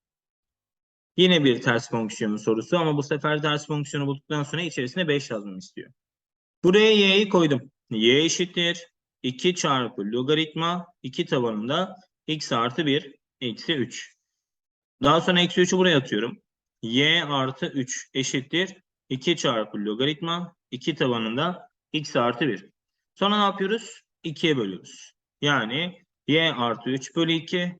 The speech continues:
eşittir logaritma iki tabanında x artı bir oldu. Şuradan devam edecek olursam iki başa atıyorum. İki üzeri y artı üç bölü iki eşittir x artı bir. Artı bir'i bu tarafa atıyorum.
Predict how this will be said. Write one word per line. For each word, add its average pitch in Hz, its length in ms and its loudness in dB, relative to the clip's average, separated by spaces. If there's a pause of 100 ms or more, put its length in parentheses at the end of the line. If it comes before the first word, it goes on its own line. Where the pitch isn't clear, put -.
(120)
eşittir 156 640 -4 (360)
logaritma 151 960 0
iki 143 220 -4
tabanında 131 800 -2
x 147 240 -6
artı 117 320 -2
bir 127 80 2
oldu. 90 320 -8 (540)
Şuradan 190 480 0
devam 135 300 0
edecek 104 360 -8
olursam 104 640 -2 (360)
iki 165 360 4 (140)
başa 151 280 4
atıyorum. 143 720 0
İki 135 240 -2
üzeri 131 640 -2 (140)
y 151 340 2
artı 117 360 -8
üç 147 360 -8
bölü 180 200 4
iki 165 380 -2 (520)
eşittir 139 460 -2
x 110 340 -8
artı 147 360 2
bir. 151 260 0 (260)
Artı 135 360 0
bir'i 202 140 -2
bu 220 80 -8
tarafa 190 360 -4
atıyorum. 156 440 -4